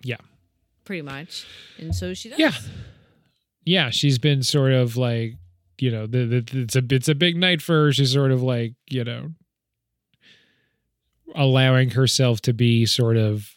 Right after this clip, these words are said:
Speaker 1: alive again in a way that you think she probably has been tamping down
Speaker 2: Yeah,
Speaker 1: with much
Speaker 2: totally.
Speaker 1: effort. And, like, this guy is weird and strange, but is exciting. And she hasn't
Speaker 2: Yeah.
Speaker 1: been excited for quite a while.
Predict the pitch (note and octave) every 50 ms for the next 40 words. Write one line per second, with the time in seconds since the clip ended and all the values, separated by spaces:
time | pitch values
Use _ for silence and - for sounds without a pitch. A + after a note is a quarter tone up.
0 | _ - C#4+ D#3+ C3 A#2 A2+ A2+ A2 G#2+ G#2+ A2 A2+ G2+ - B2 A#2 A2 A#2 A2+
1 | A2+ A2 A2 G#2+ A2+ A2 G#2+ A2+ G#2+ G#2+ G#2 A2 A2+ A2+ A2 A2 G2+ G#2 A2 G2+
2 | G2+ G#2+ - B2+ A#2 A2 A2 A2 A2 G#2 G#2+ A2 G#2+ G#2 G2+ - - G#3 A3 A3
3 | G#3 B3+ C4 G#3 C#3+ A#2+ A2+ A2 A2+ A#2 - - - B2+ A#2 G#2+ G2 - A2+ A2
4 | A2 A2 A2 G#2+ G#2 G2+ G2 G#2 A2+ A#2 B2+ C3 C3 B2 _ _ _ _ _ _
5 | _ _ - F3 C#3 A2 C3+ - B2+ A#2+ B2 A#2+ G#2+ A#2 A#2+ A#2+ A#2 G#2+ G#2 -
6 | - C#3+ C3 A#2+ - - A#2 A2 A2+ - - - - - _ _ - - - -
7 | - - - _ _ _ _ _ _ _ - C#3+ B2+ B2 B2 A#2 A#2+ A#2 A#2 A2+
8 | G#2 B2 C3 - - - C3 B2 B2 B2 B2 B2+ B2 A#2+ A#2+ A#2+ A#2 A2 G#2 -
9 | - C#3 A#2+ A2 A#2 A#2+ A#2+ B2 B2 A#2+ A#2+ A#2+ A#2+ A#2+ C3+ A#2 A2 G#2 G#2 -
10 | - C3 A#2+ A2+ A2+ A2+ A#2 A2 G#2 G2+ - A2+ A2 A#2 A2+ G#2+ G2+ A2 G2+ -
11 | - A2+ G#2 G#2+ G#2 G#2+ G#2+ G#2+ A#2 A2 G#2 G#2+ _ _ _ - C3 A2+ A2 A2
12 | A2 A#2 - - - A#2 G#2+ A2+ A2+ G2+ G#2+ G#2+ G#2 A#2+ A2+ B2+ B2 G#2+ - -
13 | A#2 G#2+ G#2+ G#2 G#2+ G2+ - - A2 G#2 - A2 G2+ G2 G2+ F#2+ G2 G2 - -
14 | - B2+ A#2+